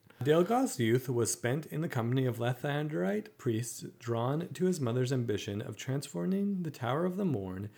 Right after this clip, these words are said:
into the dominant temple of the Dragon Coast region. After joining the clergy of Lathander at a young age,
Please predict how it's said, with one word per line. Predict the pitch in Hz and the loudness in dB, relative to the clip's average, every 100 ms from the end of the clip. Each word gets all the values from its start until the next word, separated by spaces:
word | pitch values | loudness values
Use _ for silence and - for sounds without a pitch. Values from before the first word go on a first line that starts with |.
| - - - | -20 -20 -8
into | 120 139 135 | -2 0 2
the | 120 | 2
dominant | 107 123 196 175 | 2 2 0 -2
temple | - 101 104 107 - | -2 -2 -2 -4 -4
of | 110 | -6
the | 107 | -4
Dragon | 110 104 113 | -2 -2 -2
Coast | 117 98 101 - | -4 -6 -6 -2
region. | 113 110 110 104 - _ 120 | -2 -2 -8 -12 -16 _ -8
After | 110 139 | -4 -2
joining | 127 123 175 220 | 2 4 4 2
the | |
clergy | 247 143 117 117 | 0 2 4 4
of | 123 | 2
Lathander | 117 110 117 113 127 | 2 -2 -2 0 0
at | 113 | 2
a | |
young | 101 113 160 | 2 0 0
age, | 117 95 101 - | -2 -4 -6 -12